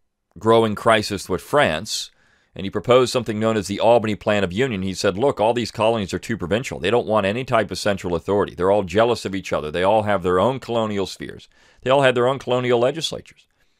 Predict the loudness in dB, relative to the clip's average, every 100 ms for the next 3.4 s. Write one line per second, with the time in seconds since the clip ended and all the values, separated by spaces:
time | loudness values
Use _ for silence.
0 | _ _ _ 0 4 4 4 2 2 0
1 | 0 -2 2 2 2 -2 0 0 0 -4
2 | -2 0 0 0 -2 0 0 -4 -2 2
3 | 0 0 -4 -6